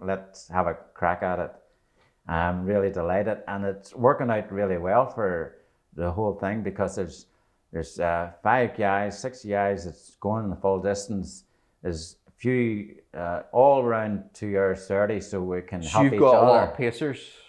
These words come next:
Speaker 1: Yeah,
Speaker 2: Or,
Speaker 1: well,
Speaker 2: or, or, or, or competition?
Speaker 1: runners,
Speaker 2: We've seen
Speaker 1: yeah,
Speaker 2: them as
Speaker 1: competition
Speaker 2: Yeah.
Speaker 1: and pacers as well, because, uh,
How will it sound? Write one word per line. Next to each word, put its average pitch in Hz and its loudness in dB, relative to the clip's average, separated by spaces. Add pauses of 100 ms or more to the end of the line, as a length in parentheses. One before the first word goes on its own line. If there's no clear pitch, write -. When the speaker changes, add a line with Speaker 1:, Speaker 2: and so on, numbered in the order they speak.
(120)
Speaker 1:
Yeah, - -6
Speaker 2:
Or, 123 4
Speaker 1:
well, 131 10
Speaker 2:
or, 143 6
or, 127 0
or, 120 2 (100)
or - -6
competition? 147 0
Speaker 1:
runners, 151 6
Speaker 2:
We've 147 0
seen 151 0
Speaker 1:
yeah, 165 8
Speaker 2:
them 165 2
as 147 0
Speaker 1:
competition 151 0
Speaker 2:
Yeah. 117 0
Speaker 1:
and 139 2
pacers 117 0
as 90 -2
well, 113 6
because, 98 -4
uh, 90 0